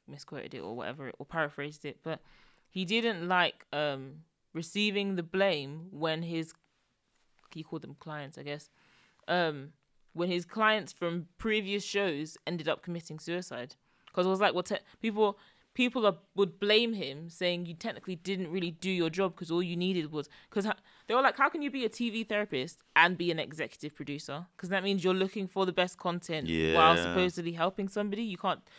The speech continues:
Speaker 1: they're like, "You can't do the two at the same
Speaker 2: But wait,
Speaker 1: time."
Speaker 2: hold up. Were you saying before that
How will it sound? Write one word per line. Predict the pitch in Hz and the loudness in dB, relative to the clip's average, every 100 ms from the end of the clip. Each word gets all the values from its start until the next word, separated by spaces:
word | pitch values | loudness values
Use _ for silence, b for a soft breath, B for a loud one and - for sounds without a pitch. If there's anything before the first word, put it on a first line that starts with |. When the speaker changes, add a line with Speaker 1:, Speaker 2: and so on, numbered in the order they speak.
| B | B
Speaker 1:
they're | 208 | 2
like, | 190 | 2
"You | 196 | 2
can't | 226 156 | 0 0
do | 180 | -2
the | 151 | -6
two | - 170 | -6 -4
at | 107 | -4
the | |
same | - - | -4 2
Speaker 2:
But | 110 | 6
wait, | 117 | 6
Speaker 1:
time." | 95 | 8
Speaker 2:
hold | 120 92 | 8 8
up. | 80 | 4
Were | 92 | 2
you | 104 110 | 2 2
saying | 107 90 | 2 0
before | 80 - 87 | 0 2 2
that | 80 76 - | 4 4 2